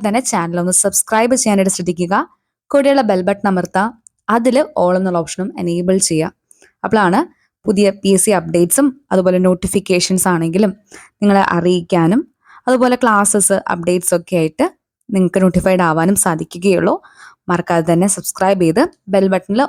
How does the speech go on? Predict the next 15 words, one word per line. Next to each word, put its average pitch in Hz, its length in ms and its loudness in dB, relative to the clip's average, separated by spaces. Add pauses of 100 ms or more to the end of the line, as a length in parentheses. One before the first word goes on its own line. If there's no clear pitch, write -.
(120)
all 175 180 2
എന്നുള്ള 165 220 -2
ഓപ്ഷൻ 226 180 -6 (320)
എനേബിൾ 233 400 2
ചെയ്യാനായിട്ട് 160 420 -2 (120)
ശ്രദ്ധിക്കുക. 156 460 -6 (800)
ഡിസ്ക്രിപ്ഷൻ 214 500 0
ബോക്സിൽ 175 320 0 (200)
നമ്മുടെ 190 240 2 (140)
Telegram 180 440 2
ചാനലിൻ്റെയും 175 500 2 (400)
WhatsApp 214 520 0
ചാനലിൻ്റെയും 185 480 -2
ലിങ്കുകൾ 175 340 0 (180)
കൊടുത്തിട്ടുണ്ട്. 170 540 0